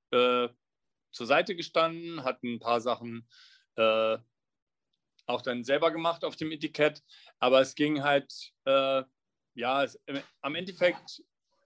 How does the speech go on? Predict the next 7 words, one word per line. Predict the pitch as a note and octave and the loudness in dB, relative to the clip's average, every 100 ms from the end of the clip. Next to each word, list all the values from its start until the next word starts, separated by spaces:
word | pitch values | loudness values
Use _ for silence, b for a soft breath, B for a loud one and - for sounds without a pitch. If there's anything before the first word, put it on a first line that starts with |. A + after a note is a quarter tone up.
| _ | _
mein, | C#3+ D#3+ F#3 F#3 | 0 0 -2 -2
mein | D#3+ E3 F3+ | 0 2 0
Etikett | F3 E3+ - D#3+ E3+ | -4 -6 0 0 0
ist | D#3 C#3+ | -6 0
ja | D3+ | 0
durch, | C#3+ C#3+ C#3+ D#3 D3 | 2 -2 -2 -8 -8
durch | C3+ C3+ B2 - | -4 -4 -6 -14